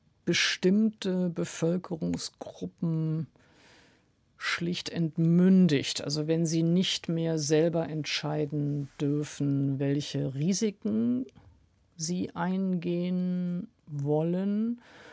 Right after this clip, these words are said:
beziehungsweise welche Verantwortung sie für sich oder andere übernehmen wollen. Das finde ich schon sehr, sehr heikel. Und wie immer bei solchen Normen widerstreiten oder eben auch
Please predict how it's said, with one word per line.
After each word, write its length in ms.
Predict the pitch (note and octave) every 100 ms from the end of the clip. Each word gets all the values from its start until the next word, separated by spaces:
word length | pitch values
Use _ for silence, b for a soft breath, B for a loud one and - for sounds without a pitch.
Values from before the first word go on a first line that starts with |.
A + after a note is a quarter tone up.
| B B _ _ _ -
beziehungsweise 1200 | D#3+ - - A3+ A3 G#3+ - F#3+ F#3+ F3 F3+ E3+
welche 240 | F3+ G3+
Verantwortung 1080 | - - - F#3 A3 B3 - D#3+ D#3 D#3+ D3
sie 100 | D#3+
für 200 | - D3+
sich 320 | D3 F#3 -
oder 240 | E3 D#3+ -
andere 460 | E3+ F#3 E3 C#3+
übernehmen 600 | C#3+ C#3+ C#3+ C#3 C#3 D3+ D3
wollen. 360 | D#3 D#3 D#3+
Das 280 | E3+ F#3 -
finde 340 | - G#3 G3+
ich 100 | F#3+
schon 360 | - F#3+ G3 G3
sehr, 260 | E3 F3+ F3
sehr 240 | E3+ D3+
heikel. 440 | D#3 F#3+ B2+ C3 -
Und 260 | - E3 - B B B B B B _ _ _ -
wie 220 | F3 - _ -
immer 400 | G#3+ A#3+ A3+ G#3+
bei 400 | F3+ F3 F3+ F3
solchen 1000 | D#3 E3+ F3 F3+ - F3 E3+ E3 E3 - _ _
Normen 540 | D3+ C#3+ C3+ D#3+ G#3 F3+
widerstreiten 680 | E3 D#3+ - D#3 E3 - D#3+
oder 180 | C#3+ D3+
eben 300 | C#3+ C#3+ -
auch 300 | D3 -